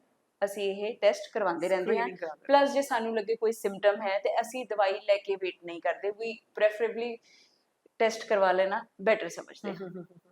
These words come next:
Speaker 2: ਡਾਕਟਰ ਨੰਦਿਤਾ, ਲੋਕੀ ਕਹਿੰਦੇ ਨੇ ਕਿ ਜ਼ਿਆਦਾਤਰ ਆਯੁਰਵੈਦਿਕ ਦੇ ਅੰਦਰ ਜਾਂ ਹੋਮਿਓਪੈਥੀ ਸਾਇੰਸ ਦੇ ਅੰਦਰ, ਅੰਦਰ ਕੈਂਸਰ ਦਾ ਕਿਉਰ ਵਾਲੀ ਮੈਡੀਸਿਨਸ ਹੈ, ਤੁਹਾਨੂੰ ਕੀ ਲੱਗਦਾ ਹੈ कि साइंस इतनी डेवलप हो गई है कि अपनी एलोपैथी के अंदर भी क्योर कर सकते हैं, क्योंकि कई लोग दावा कर देने कि ऐसी कैंसर जड़ तो खत्म कर देंगे,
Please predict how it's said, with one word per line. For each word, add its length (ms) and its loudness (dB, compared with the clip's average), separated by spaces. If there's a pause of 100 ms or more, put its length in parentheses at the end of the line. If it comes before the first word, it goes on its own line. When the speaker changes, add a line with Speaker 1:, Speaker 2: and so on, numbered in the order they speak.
Speaker 2:
ਡਾਕਟਰ 280 8
ਨੰਦਿਤਾ, 440 4
ਲੋਕੀ 380 2
ਕਹਿੰਦੇ 280 0
ਨੇ 100 -4
ਕਿ 120 -2
ਜ਼ਿਆਦਾਤਰ 680 6 (140)
ਆਯੁਰਵੈਦਿਕ 680 4
ਦੇ 140 2
ਅੰਦਰ 280 2
ਜਾਂ 120 4 (100)
ਹੋਮਿਓਪੈਥੀ 480 0
ਸਾਇੰਸ 380 2
ਦੇ 120 2
ਅੰਦਰ, 280 2
ਅੰਦਰ 140 4
ਕੈਂਸਰ 520 2
ਦਾ 120 8
ਕਿਉਰ 500 4 (360)
ਵਾਲੀ 220 6
ਮੈਡੀਸਿਨਸ 560 -2
ਹੈ, 140 -4
ਤੁਹਾਨੂੰ 360 0
ਕੀ 100 -2
ਲੱਗਦਾ 340 6
ਹੈ 100 10 (460)
कि 440 0
साइंस 420 4
इतनी 160 0
डेवलप 400 8
हो 100 6
गई 100 0
है 60 0
कि 160 -2
अपनी 360 4
एलोपैथी 460 2
के 100 0
अंदर 240 0
भी 100 -4
क्योर 300 4
कर 160 8
सकते 280 2
हैं, 120 -6
क्योंकि 200 -4
कई 340 2
लोग 180 4
दावा 380 12
कर 200 8
देने 180 4
कि 120 0
ऐसी 140 -2
कैंसर 400 0
जड़ 160 4
तो 160 2
खत्म 300 2
कर 120 2
देंगे, 320 -8